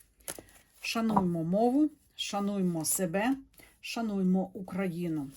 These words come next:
і поважаємо. І будемо дивитися, що чекає вас сьогодні і які будуть підказочки від Таро.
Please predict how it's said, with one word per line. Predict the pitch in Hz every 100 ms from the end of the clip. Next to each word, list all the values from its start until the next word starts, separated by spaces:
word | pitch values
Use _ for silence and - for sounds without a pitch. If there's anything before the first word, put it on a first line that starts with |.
| - -
і | 135
поважаємо. | 160 151 139 143 127 123 - - _ - - - - - - _ _ -
І | 294 320 -
будемо | 165 165 220 220 196
дивитися, | 180 175 180 180 - 165
що | - 277
чекає | 247 - 175 170
вас | 165 -
сьогодні | - 240 349 359 349 -
і | - 247 269
які | 214 180 - - 247
будуть | 190 185 185 220 -
підказочки | 269 - - 151 160 180 - 214 202
від | 165 147 _
Таро. | 170 175 180